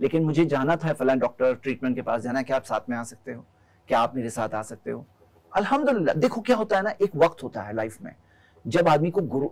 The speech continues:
एक चीज से बाहर निकलना पड़ता है, एक, एक चीज से, कोई एक अंडा होता है उसमें से एक बाहर निकलना होता है चूजे को, तो एक time होता है, अगर वो time पे वो चूजा बाहर ना निकले ना तो अंदर ही सड़ जाएगा वो, तो वो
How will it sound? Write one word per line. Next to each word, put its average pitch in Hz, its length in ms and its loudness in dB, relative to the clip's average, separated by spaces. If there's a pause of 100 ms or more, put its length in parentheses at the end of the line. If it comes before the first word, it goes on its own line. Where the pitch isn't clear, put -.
एक 170 200 -2
चीज 170 180 -4
से 196 100 -2
बाहर 135 260 0
निकलना 127 320 -4
पड़ता 92 280 -10
है, 90 120 -16 (680)
एक, 147 200 -6 (160)
एक 147 120 -2
चीज 143 200 -8
से, 147 140 -4
कोई 143 260 -2
एक 135 140 -10 (100)
अंडा 131 220 2
होता 110 240 -2
है 104 60 0
उसमें 120 220 -6
से 139 100 -4
एक 131 120 -6
बाहर 120 200 -2
निकलना 123 300 -2
होता 110 180 -8
है 101 60 -18
चूजे 107 260 -8
को, 156 160 -16 (440)
तो 208 40 2
एक 220 180 -4
time 214 280 4
होता 160 220 0
है, 120 140 0
अगर 170 200 0
वो 208 120 6
time 202 200 2
पे 214 80 0
वो 214 60 2
चूजा 208 220 0
बाहर 185 220 0
ना 196 120 -2
निकले 160 260 -4
ना 170 100 -4
तो 180 100 -4
अंदर 160 200 2
ही 190 60 -4
सड़ 135 200 -4
जाएगा 113 240 -8
वो, 107 180 -20 (460)
तो 196 120 2
वो 196 120 2